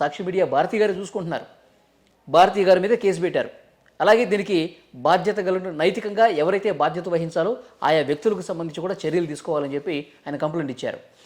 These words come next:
బిఎన్ఎస్ యాక్ట్ కింద సెక్షన్స్, సెక్షన్ త్రీ ఫిఫ్టీ త్రీ, త్రీ ఫిఫ్టీ సిక్స్, వన్ ఫిఫ్టీ త్రీ సెక్షన్స్ కింద కేసు నమోదు చేసిన పరిస్థితి ఉంది. ఒకసారి మనం గతంలో కూడా చూసుకుంటే సాక్షి మీడియాలో రానటువంటి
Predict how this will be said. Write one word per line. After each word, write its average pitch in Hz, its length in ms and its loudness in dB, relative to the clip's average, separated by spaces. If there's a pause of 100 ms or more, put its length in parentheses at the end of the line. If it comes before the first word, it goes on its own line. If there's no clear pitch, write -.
(120)
బిఎన్ఎస్ 202 460 0
యాక్ట్ 180 200 2
కింద 180 300 0 (360)
సెక్షన్స్, 180 420 0 (520)
సెక్షన్ 165 240 0
త్రీ 180 120 0
ఫిఫ్టీ 208 280 -2
త్రీ, 247 240 -4 (420)
త్రీ 185 120 0
ఫిఫ్టీ 202 280 -2
సిక్స్, 233 280 -6 (200)
వన్ 165 120 0
ఫిఫ్టీ 185 240 -6
త్రీ 180 160 -4
సెక్షన్స్ 165 380 -10
కింద 175 160 -6 (440)
కేసు 196 220 0
నమోదు 156 280 -6
చేసిన 147 180 -8
పరిస్థితి 135 320 -6
ఉంది. 107 180 -12 (600)
ఒకసారి 320 260 2
మనం 233 240 2
గతంలో 302 220 0
కూడా 269 140 0
చూసుకుంటే 190 600 -2 (360)
సాక్షి 220 540 -4
మీడియాలో 196 580 2 (160)
రానటువంటి 165 1040 -4